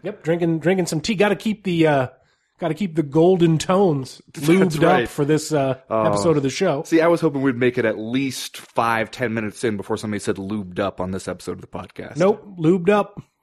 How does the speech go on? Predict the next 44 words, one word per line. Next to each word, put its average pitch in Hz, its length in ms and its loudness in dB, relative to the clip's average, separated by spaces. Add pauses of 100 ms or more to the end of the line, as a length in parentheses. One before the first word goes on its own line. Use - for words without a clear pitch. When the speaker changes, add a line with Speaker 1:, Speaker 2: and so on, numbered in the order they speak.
(120)
Speaker 1:
Gonna 147 140 -6
get 151 180 -4
that 156 180 0
out 156 160 -2
there 160 180 2
right, 156 300 0
right 160 200 -2
now. 147 280 -2
Speaker 2:
We 151 120 2
haven't 170 200 2
even, 165 420 -4
this 185 200 0
isn't 180 200 0
even 175 180 0
the 160 80 0
Tito 180 220 0
Ortiz 165 340 2
Chuck - 220 -2
Liddell 165 240 4
Book 160 240 0
Club 101 240 0
episode 95 440 -6
yet, 95 140 -4
and - 80 -10
you're 110 100 0
already, 131 240 4
we're 104 100 -4
saying 95 240 -6
"lubed 92 340 -8
up." 90 140 -6
Speaker 1:
I 139 140 -8
am 143 160 -2
lubed 170 440 0
up, 190 240 -2
and 131 240 -10
I 131 100 -8
am 127 140 -6
ready 160 220 -2
to 165 180 -4
insert 190 640 -2
my 170 140 0
thoughts. 147 520 -8
Speaker 2:
Oh, 113 160 -4
God. 90 540 -14